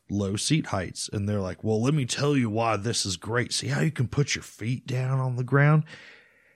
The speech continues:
And that's just a little trick that you can do with customers who don't know how to ride or, you know, whatever. It's just something you can get them down. You're like, "See how great that is on this bike?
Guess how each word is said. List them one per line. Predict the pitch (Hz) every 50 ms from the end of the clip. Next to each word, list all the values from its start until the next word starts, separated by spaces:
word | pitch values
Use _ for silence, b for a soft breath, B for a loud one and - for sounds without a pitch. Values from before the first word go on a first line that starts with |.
| B B _
And | 143 139 156
that's | 170 190 190 -
just | 220 196 -
a | 190
little | 156 151 160 143 120
trick | 107 - - - - 123 131 151 151 - - B B B B B B
that | - 131 - 107
you | 131 127
can | - - 123 117 101
do | 82 107 120 123
with | 117 113 110 104 -
customers | - - 127 120 - - 135 127 131 135 143 143 135 - - _
who | 123 110 107 98
don't | 87 - 104 104 107 -
know | 113 117 113
how | 101 104 113
to | 110 107
ride | 98 101 104 104 107 107 110 110 98
or, | 98 92 92 90 - _ _ _ - - -
you | - 120 113 104
know, | 101 95 95
whatever. | 101 98 90 101 101 101 104 107 98 123 127
It's | 120 -
just | - 120 -
something | 147 143 156
you | 151 151
can | 131 113
get | 104 131 131 -
them | 123 120
down. | 131 127 110 98
You're | 101 98
like, | 90 -
"See | - - 127 117
how | 110 123 123
great | 110 - 120 127 135 131 -
that | 135 135 135
is | 147 156 123
on | 101 95 95 98 92
this | 101 143 180 - -
bike? | - - 101 98 95 90 87 - -